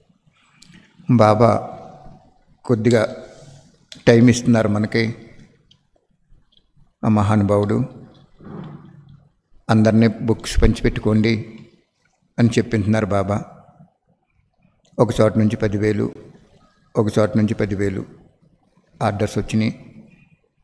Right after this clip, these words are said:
వాళ్ళు ఒక పది గ్రామాలకు వెళ్ళి ఆ పంచాయతీ ఆఫీసుని అది కలుసుకుని, ఆఫీ-, పంచాయతీ ప్రెసిడెంట్ అది కలుసుకుని, మీ గ్రామంలో ఎన్ని గడపలు ఉన్నాయి, ఎన్ని ఇళ్ళు ఉన్నాయి, అందరికీ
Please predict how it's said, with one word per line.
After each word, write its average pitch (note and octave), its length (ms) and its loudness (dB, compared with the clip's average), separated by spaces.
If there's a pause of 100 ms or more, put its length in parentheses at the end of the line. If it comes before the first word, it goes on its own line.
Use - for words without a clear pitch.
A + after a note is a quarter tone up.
(580)
వాళ్ళు A2 280 2
ఒక A#2 260 -2
పది A#2+ 120 2
గ్రామాలకు A2 560 2
వెళ్ళి G#2+ 580 -4 (840)
ఆ B2 40 -2
పంచాయతీ A2+ 480 2
ఆఫీసుని A2 400 0
అది G#2+ 140 -2
కలుసుకుని, G#2 520 -6 (140)
ఆఫీ-, A#2 460 -2
పంచాయతీ A2+ 400 0
ప్రెసిడెంట్ G#2 420 -4
అది G2+ 140 -4
కలుసుకుని, G2+ 520 -6 (1000)
మీ A#2+ 120 4
గ్రామంలో G#2 600 2
ఎన్ని G#2+ 500 -2 (100)
గడపలు G#2+ 260 -2
ఉన్నాయి, G#2 360 -2
ఎన్ని A2 240 2
ఇళ్ళు G#2 220 -2
ఉన్నాయి, G#2 220 -2
అందరికీ G2+ 420 -4